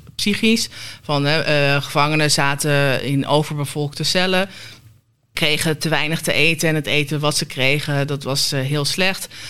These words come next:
Hadden geen toegang tot, eh, goede medische voorzieningen. Eh, werden ook ziek, eh, maar werden ook, eh, geslagen, o-, ook door de bewakers. Eh, en ook voorbeeld van een, eh,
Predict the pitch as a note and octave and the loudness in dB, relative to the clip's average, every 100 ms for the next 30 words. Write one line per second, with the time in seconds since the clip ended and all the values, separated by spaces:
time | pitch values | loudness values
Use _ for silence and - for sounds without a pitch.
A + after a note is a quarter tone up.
0 | - D3 C#3+ D#3+ D3+ E3 E3+ - D3 D3+ | -8 -4 0 2 0 0 -2 2 2 2
1 | D3+ D3 - D3 C#3+ C#3+ C#3+ C#3+ D#3+ D3+ | -2 -6 -4 -2 0 0 -2 -2 -2 0
2 | C#3+ C3+ - C#3+ C#3+ D#3+ F#3 F3+ E3+ E3 | 2 0 -2 0 2 2 0 0 0 0
3 | E3 D#3 F3 E3 E3 D#3 D#3+ - - - | -2 -2 0 0 2 0 -2 -10 -18 -8
4 | C3+ C3+ C#3+ C3+ G#2+ C#3 - A3+ A#3 - | -4 0 0 2 0 0 2 4 2 -4
5 | - - - D3 D3 C#3+ C#3+ C3+ C#3+ C#3 | -16 -16 -6 -2 2 2 2 2 -2 -4
6 | - B2 - - F#3+ F#3+ F#3+ - E3 E3+ | -6 -6 -2 0 2 2 0 0 0 0
7 | - D3 - C3+ D3 D3 C#3 C#3+ C3+ C3+ | -2 -2 -2 -2 -4 -2 -2 0 0 0
8 | C#3 D3 E3 - E3 D3+ - - - - | 0 0 0 0 0 0 -4 -12 -12 -4
9 | C#3+ C#3 C3 C#3+ C#3+ C#3+ - D#3 D3+ D3+ | -2 0 0 2 2 0 -2 0 2 0
10 | C#3+ - D3 C#3+ C3+ - C#3+ C#3+ C#3 C3 | 0 0 0 2 0 -2 -2 0 0 0
11 | C3 | -2